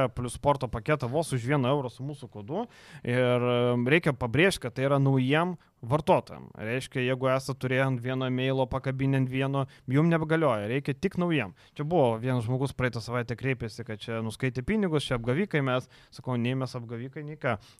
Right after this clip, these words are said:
Kreipėsi žmogus, gau trys, grąžino jam pinigus. Tiesiog, e, nesuklyskit, žinau, kad daug kodų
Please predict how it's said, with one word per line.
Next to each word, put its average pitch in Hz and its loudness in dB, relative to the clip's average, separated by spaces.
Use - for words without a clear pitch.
Kreipėsi 120 0
žmogus, 123 -2
gau 120 -6
trys, 143 -8
grąžino 160 -6
jam 117 -8
pinigus. 101 -14
Tiesiog, 123 4
e, 131 4
nesuklyskit, 165 0
žinau, 151 2
kad 135 -4
daug 147 -2
kodų 135 4